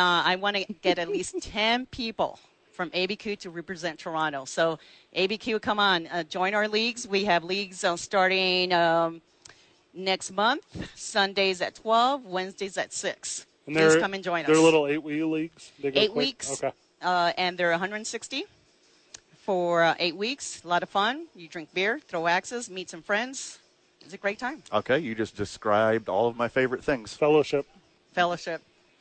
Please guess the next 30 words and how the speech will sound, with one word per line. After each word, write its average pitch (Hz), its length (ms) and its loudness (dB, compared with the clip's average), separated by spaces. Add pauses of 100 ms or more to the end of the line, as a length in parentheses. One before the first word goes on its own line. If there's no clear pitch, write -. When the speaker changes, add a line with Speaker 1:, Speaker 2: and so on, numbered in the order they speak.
(320)
Speaker 3:
From 147 280 6
Speaker 1:
Loyal. 180 100 2
Speaker 3:
the 135 260 4
Sports 135 500 0
Animal 117 340 2
text - 340 2
line, 104 380 2 (840)
what 170 240 4
is 180 180 0
the 139 80 2
difference 120 440 0
between 104 360 -12
an 87 180 -4
axe 123 520 -2
and 107 160 -4
a 95 100 -2
hatchet? - 560 -2
Speaker 2:
Oh, 147 100 -6
good 127 180 -10
question. - 360 -12 (240)
Speaker 1:
Ooh, 233 200 -2
the, 185 280 4 (120)
well, 214 280 4
uh, 185 460 4 (380)
hatchet 294 480 -2
is 226 120 -6
smaller. 190 420 2 (220)
Uh, 175 400 0 (140)
the 185 100 0
hatchet 214 380 -2